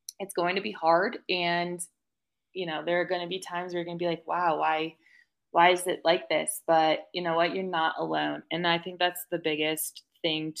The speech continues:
to say as well, is, like, you're not alone. There's so many people out there that are feeling the same way, that are probably dealing with the same things because you're not playing that sport anymore and you've started when you were four years old. Um,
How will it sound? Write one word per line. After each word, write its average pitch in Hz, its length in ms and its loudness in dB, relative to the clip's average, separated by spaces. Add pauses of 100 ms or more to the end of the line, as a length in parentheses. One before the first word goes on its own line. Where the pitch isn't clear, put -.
to 156 520 -2 (600)
say 165 300 4
as 151 180 -4
well, 151 280 2
is, 156 160 0
like, 151 160 -4
you're 165 160 -4
not 151 260 -2
alone. 151 340 -4
There's 151 240 -2
so 170 320 2
many 170 200 -4
people 185 280 -2
out 165 200 4
there 165 160 0
that 156 240 0
are 160 240 -8
feeling 180 320 -2
the 175 100 -6
same 170 320 -4
way, 156 400 -2
that 147 160 0
are 147 280 0 (840)
probably 165 240 6
dealing 185 380 2
with 185 120 -4
the 190 80 -6
same 180 300 -6
things 170 460 -4
because 165 320 -2
you're 160 100 -4
not 160 260 0
playing 170 220 -2
that 170 260 -2
sport 170 300 2
anymore 165 400 -4
and 151 160 -8
you've 156 240 -12 (400)
started 175 500 6
when 180 140 -2
you 180 80 -2
were 180 220 0
four 185 160 2
years 180 260 -2
old. 180 380 -2 (240)
Um, 160 400 -4